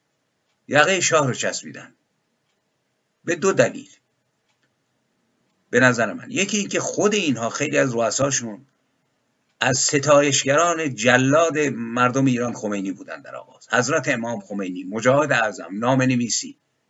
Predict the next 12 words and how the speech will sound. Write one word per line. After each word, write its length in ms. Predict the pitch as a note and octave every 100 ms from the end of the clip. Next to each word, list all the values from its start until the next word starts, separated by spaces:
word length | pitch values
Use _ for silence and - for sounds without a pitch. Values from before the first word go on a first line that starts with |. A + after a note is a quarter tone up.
| -
فکر 160 | D3+
کردن 300 | D3 C#3 C3+
که 100 | B2
از 100 | B2
این 120 | C3
نمد 280 | B2+ A#2+ B2+
کلاهی 280 | - A2 D3+
می‌رسه. 540 | E3+ C3 - A#2 G#2 _ _ _ _ _ _ _ -
مقالات 460 | B2 C#3 D3 D#3+ D3
روشنفکران 640 | C3+ B2 A#2+ A#2 B2 C3+
ما 160 | B2+ G#2
هست: 360 | E2 - -